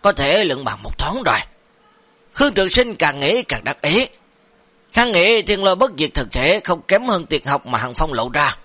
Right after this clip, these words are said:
Dĩ nhiên Hiển Thánh Động Thiên có khả năng có những tuyệt học mạnh hơn nữa, vậy cũng là nói sau đi. Bạch Kỳ cũng là đi theo để tu luyện Thiên Lôi Bất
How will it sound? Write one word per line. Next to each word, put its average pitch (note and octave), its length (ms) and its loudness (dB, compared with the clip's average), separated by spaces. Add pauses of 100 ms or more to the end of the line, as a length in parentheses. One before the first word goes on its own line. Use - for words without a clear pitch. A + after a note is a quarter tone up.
(460)
Dĩ G3 160 2
nhiên C4+ 240 2
Hiển G3+ 180 -2
Thánh C#4 180 0
Động F3 180 0
Thiên A3 220 0
có - 100 2
khả F#3 140 0
năng G3 300 0 (340)
có G#3 140 6
những G#3 220 -2
tuyệt D3 200 -2
học C3 120 -6
mạnh B2+ 220 -2
hơn E3 180 -2
nữa, C3+ 340 2 (480)
vậy D3 300 4
cũng E3+ 200 -2
là C#3+ 100 -2
nói C3 160 -6
sau D3 220 2
đi. C#3+ 200 -2 (1160)
Bạch F#3+ 260 0
Kỳ G3+ 220 2
cũng F3+ 300 0
là F3 120 2
đi F#3 140 -2
theo G3 260 2
để E3+ 120 0
tu F#3+ 160 -2
luyện C#3+ 200 -2
Thiên F3 180 -4
Lôi E3+ 120 0
Bất G#3 140 -4